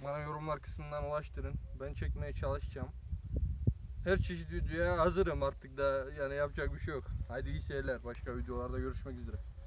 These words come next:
Evet, az önce bir tane daha arı buldum da dedim bir tane daha çekeyim. Az öncekinin, e, acısı pek beni tatmin etmedi. Şurada görüyorsunuz. Şurası tam.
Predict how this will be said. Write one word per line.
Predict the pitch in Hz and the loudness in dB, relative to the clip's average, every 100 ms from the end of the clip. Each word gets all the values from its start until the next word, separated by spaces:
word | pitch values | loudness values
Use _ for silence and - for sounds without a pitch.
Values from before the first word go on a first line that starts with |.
| - - - - | -4 -4 -2 8
Evet, | 165 - 151 | 8 8 8
az | 156 | 10
önce | 170 175 175 | 12 12 12
bir | 180 | 12
tane | 185 175 | 10 12
daha | 165 160 | 12 12
arı | 175 | 12
buldum | 170 160 185 170 | 12 8 8 10
da | 143 | 10
dedim | 139 151 156 | 10 8 8
bir | 151 | 8
tane | 175 156 | 8 10
daha | 160 156 | 12 12
çekeyim. | - - 160 143 | 8 4 8 10
Az | 143 | 10
öncekinin, | 143 151 143 - 151 151 127 135 | 10 8 6 6 6 6 2 2
e, | 139 127 127 127 123 | 6 8 8 8 6
acısı | 143 139 139 - 147 151 - | 4 4 2 2 4 4 4
pek | 147 139 | 2 4
beni | 139 139 | 4 6
tatmin | - 143 147 | 6 4 6
etmedi. | 139 131 135 127 135 - - | 4 4 2 2 2 -2 -16
Şurada | - 127 123 123 | 0 4 6 6
görüyorsunuz. | 123 123 123 - 117 127 - - - - - - - - - - - - - - - | 6 6 4 2 -2 -2 -8 -14 -14 -14 -16 -20 -20 -20 -20 -20 -20 -20 -18 -10 -8
Şurası | - 127 117 107 107 | -6 -2 -2 -2 -8
tam. | - 117 | -6 -6